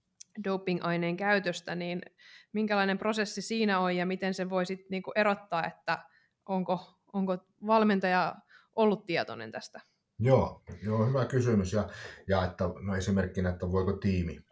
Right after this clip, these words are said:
Speaker 1: Mm.
Speaker 2: tiimi, tuota, olla tietoinen tai
Speaker 1: Niin.
Speaker 2: olla vastuussa. No, tässäkin on ennen, ennen ollut silleen, että se tiimi on saanut automaattisesti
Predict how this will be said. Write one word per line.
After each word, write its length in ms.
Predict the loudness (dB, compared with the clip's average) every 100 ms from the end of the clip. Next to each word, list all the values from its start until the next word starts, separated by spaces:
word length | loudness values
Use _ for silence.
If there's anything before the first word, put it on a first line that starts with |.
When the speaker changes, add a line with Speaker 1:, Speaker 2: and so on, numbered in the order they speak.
| _ _ _ 4
Speaker 1:
Mm. 200 | 6 6
Speaker 2:
tiimi, 240 | 6 4 0 -12 _ _ _ _
tuota, 260 | -10 -6 -4
olla 280 | -4 -6 -8
tietoinen 480 | -8 -6 -8 -12 -10
tai 180 | -2 0
Speaker 1:
Niin. 180 | 0
Speaker 2:
olla 100 | -2 -8
vastuussa. 640 | -14 -14 -14 -14 -10 -10 -12 _ _ -20 -20 _ _ _ -20 -10 2
No, 200 | 4 4 -4 -2
tässäkin 400 | 4 4 4 6
on 100 | 8
ennen, 380 | 8 6 4 0 -4
ennen 260 | 2 6 6
ollut 180 | 6 4
silleen, 360 | 2 4 2
että 260 | 2 -2 -2 -12 -8
se 160 | -2
tiimi 360 | 2 4 4 4
on 100 | 2
saanut 340 | 0 0 0
automaattisesti 1120 | 4 4 4 2 0 -2 -6 -6 -6 -8 -10